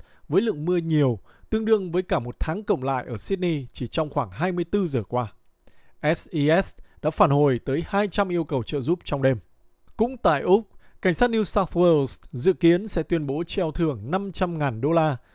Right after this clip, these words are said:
cho thông tin về vụ mất tích của du khách ba lô người Bỉ Theo Hayes. Chàng trai mười tám tuổi đã biến mất trong một đêm đi chơi ở thị trấn biển Byron ở phía bắc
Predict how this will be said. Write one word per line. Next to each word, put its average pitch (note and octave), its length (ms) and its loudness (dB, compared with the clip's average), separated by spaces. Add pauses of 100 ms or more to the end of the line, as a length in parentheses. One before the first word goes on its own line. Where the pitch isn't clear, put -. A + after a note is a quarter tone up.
(120)
cho F#3 120 0
thông G3+ 140 -4
tin F#3+ 260 -2
về C3+ 100 -2
vụ C3 180 -4
mất F#3 260 -4
tích - 300 -4
của B2+ 120 -4
du C3 200 -2
khách G3+ 240 -2
ba D3 140 2
lô D3 240 4
người C3+ 200 -4
Bỉ C3+ 320 4 (380)
Theo G3 220 8
Hayes. C#3 720 0 (640)
Chàng F#3+ 200 0
trai A#3 160 4
mười G3+ 140 2
tám F3 240 0
tuổi F3+ 280 6
đã C#3+ 120 0
biến D#3 220 0
mất A3+ 180 0
trong D#3 180 -4
một B2 60 -4
đêm D3 260 2
đi C#3+ 200 0
chơi F3 300 2
ở A#2+ 60 0
thị C#3 180 -4
trấn E3+ 260 -4
biển B2+ 260 0
Byron C#3 440 2
ở A2+ 100 -8
phía C3+ 160 -6
bắc F3+ 220 0